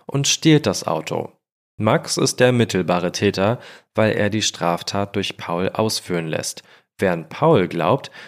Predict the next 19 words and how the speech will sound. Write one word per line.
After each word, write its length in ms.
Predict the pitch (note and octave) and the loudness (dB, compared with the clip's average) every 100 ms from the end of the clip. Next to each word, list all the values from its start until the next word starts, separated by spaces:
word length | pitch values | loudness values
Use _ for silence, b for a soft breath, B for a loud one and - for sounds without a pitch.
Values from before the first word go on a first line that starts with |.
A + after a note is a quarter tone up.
| B | B
dass 160 | B2 - | -6 -4
das 240 | B2 - | -4 -2
Auto 360 | - G2 - A#2+ | -2 -2 -2 -2
niemandem 560 | G#2+ F#2 F2 F2 F2+ F2 | -2 -2 -4 -4 -4 -2
gehört. 560 | F2+ A2+ - - - _ _ _ - | 0 2 0 -4 -14 _ _ _ -12
Paul 400 | - E2 F#2+ F#2+ - | -6 -2 -2 -4 -4
hat 280 | G#2 G#2 | -4 -2
also 300 | - G2+ G#2+ | -2 -2 0
einen 300 | - A2+ B2 | -2 -2 -2
Irrtum 500 | D3+ D3+ - E2+ D#2+ | 2 2 2 -4 -4
über 220 | - E2 D#2+ | -4 -4 -4
die 100 | D#2 | -6
Tatsachen. 720 | - E2 - D#2+ E2+ - - _ _ _ B B | -6 -4 -4 -6 -6 -12 -16 _ _ _ B B
Der 200 | B2+ - | 0 2
Irrtum 460 | D3+ E3+ - F2+ E2+ | 2 2 0 -4 -2
von 220 | G2 F#2 | -4 -4
Paul 260 | G#2 G#2+ B2+ | 0 2 2
ist 220 | B2 - | -2 -2
vermeidbar, 720 | C3 G2 F2 - - - | 0 2 0 -2 -6 -6